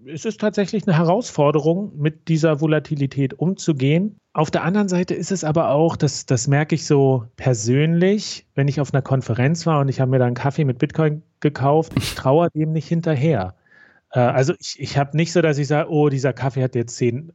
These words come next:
zehn Euro gekostet. An der Stelle war mir das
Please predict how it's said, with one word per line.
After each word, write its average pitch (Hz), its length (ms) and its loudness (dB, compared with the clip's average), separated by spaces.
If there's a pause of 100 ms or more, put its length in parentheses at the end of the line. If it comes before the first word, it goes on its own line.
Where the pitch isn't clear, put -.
zehn 123 220 -6
Euro 156 320 2
gekostet. 95 640 -6 (540)
An 143 160 0
der 151 100 2
Stelle 190 720 0
war 143 600 -2
mir 196 200 0
das 160 420 -2